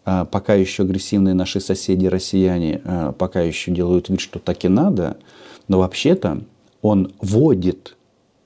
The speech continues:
вводит первой частью Херсона им по губам, именно российским гражданам.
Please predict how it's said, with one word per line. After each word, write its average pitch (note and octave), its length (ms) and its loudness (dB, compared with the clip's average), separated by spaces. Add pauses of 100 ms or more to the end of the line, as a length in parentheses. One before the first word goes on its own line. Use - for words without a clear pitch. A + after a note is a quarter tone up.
(220)
вводит A2 480 2
первой C3 360 4
частью B2+ 480 -2
Херсона C#3 640 0 (340)
им C#3+ 160 2
по G2+ 140 -2
губам, A2 580 -2 (640)
именно A#2 320 2
российским G#2+ 600 0
гражданам. F#2+ 600 -2